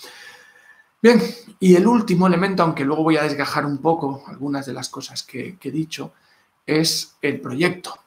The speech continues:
¿eh? Eh, un líder tiene que tener un proyecto y tiene que saber vender ese proyecto, tiene que saber, eh, convencer, seducir, capturar, eh, con ese proyecto a la gente que le rodea.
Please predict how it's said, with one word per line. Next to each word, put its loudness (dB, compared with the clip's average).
¿eh? -4
Eh, -20
un 0
líder 2
tiene 2
que -8
tener -2
un 4
proyecto 0
y -4
tiene 2
que -2
saber 0
vender 0
ese 0
proyecto, -6
tiene -2
que -4
saber, -2
eh, -4
convencer, 2
seducir, -2
capturar, -2
eh, -6
con -6
ese -2
proyecto -2
a 4
la -6
gente -4
que -6
le -10
rodea. -4